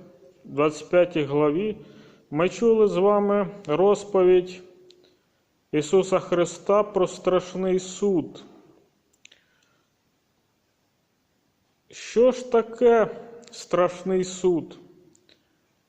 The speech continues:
Більшість із нас вже звикла, що в цьому світі все міняється, що все так чи інакше людина може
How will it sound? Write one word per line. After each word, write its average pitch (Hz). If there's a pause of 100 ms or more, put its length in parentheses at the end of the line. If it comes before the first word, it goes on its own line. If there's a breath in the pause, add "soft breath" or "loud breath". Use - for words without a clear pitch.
Більшість 240
із 208
нас 233
вже 208
звикла, 196
що 190 (640)
в -
цьому 214
світі 214 (600)
все 202
міняється, 190 (1400)
що -
все 226
так 214
чи 185
інакше 196 (880)
людина 180
може 180